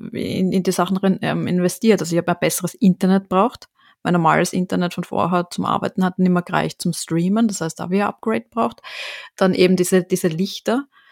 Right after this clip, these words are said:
und eine, eine zweite Kamera, damit ich, ähm, quasi gleichzeitig mein, äh, also mich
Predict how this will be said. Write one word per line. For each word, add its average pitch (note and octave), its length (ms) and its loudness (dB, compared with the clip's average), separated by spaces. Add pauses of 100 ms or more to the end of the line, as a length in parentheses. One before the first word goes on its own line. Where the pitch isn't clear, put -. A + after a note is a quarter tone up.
(300)
und F#3+ 760 0
eine, F#3 640 2 (580)
eine F#3 340 2
zweite F3+ 360 2
Kamera, F#3 600 2
damit E3+ 280 -2
ich, F3 400 4
ähm, E3+ 220 -2
quasi F3 240 -4
gleichzeitig F3 760 -2
mein, E3+ 420 0 (580)
äh, F#3 60 0
also F3 380 2
mich G#3 320 2